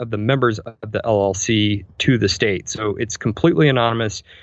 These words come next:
provided you set up your L L C through a service that, that kind of understands that. And I can, I can give you the name of one such service. It's, it's J J Luna's,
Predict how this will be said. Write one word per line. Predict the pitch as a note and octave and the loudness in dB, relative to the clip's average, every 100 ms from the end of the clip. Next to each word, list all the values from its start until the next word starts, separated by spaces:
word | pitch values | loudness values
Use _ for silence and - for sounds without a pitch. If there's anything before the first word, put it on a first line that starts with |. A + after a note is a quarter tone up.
| - _ _ _ _ _ _ _ | -20 _ _ _ _ _ _ _
provided | - B2+ B2+ B2 B2 A#2+ A#2+ | -2 2 2 2 2 -2 -4
you | - A#2+ A#2+ A#2 A#2 - | -10 -10 -8 -8 -10 -6
set | - | 0
up | A2 G2 | 0 0
your | A2+ | 0
L | A#2 A2 | 2 2
L | G2+ | 0
C | - A2 G#2+ G2+ - | -2 -2 0 -4 -8
through | - A#2+ A2+ G2+ | 0 2 2 0
a | |
service | - A2 G#2+ - | 2 2 2 2
that, | A2 G#2 - - | 2 2 -4 -4
that | A#2 | 0
kind | - C3 | 0 2
of | A#2 | 2
understands | A2 - A2+ G#2+ G2+ | 0 0 0 0 0
that. | G#2 G2 G2 - - - _ | 2 2 0 -6 -20 -20 _
And | - A2 G#2+ | -4 -2 -2
I | B2+ | -4
can, | B2 A#2 A2+ - | -4 -4 -6 -8
I | - | -10
can | A2 B2 | -8 -6
give | A#2 A#2+ | -4 -2
you | A2+ | 0
the | |
name | G#2+ G#2+ | 0 0
of | G#2 G#2+ | -2 0
one | A2 | -2
such | - G2+ - - - | 0 -2 -4 -10 -2
service. | G#2+ G2+ G2+ - | 0 0 0 0
It's, | F#2+ - - | -2 -4 -8
it's | A#2 - | -6 -4
J | - A#2 | 2 2
J | A2 G#2+ | 4 2
Luna's, | G2+ A2+ G#2+ G2+ - | 0 -2 0 -2 -6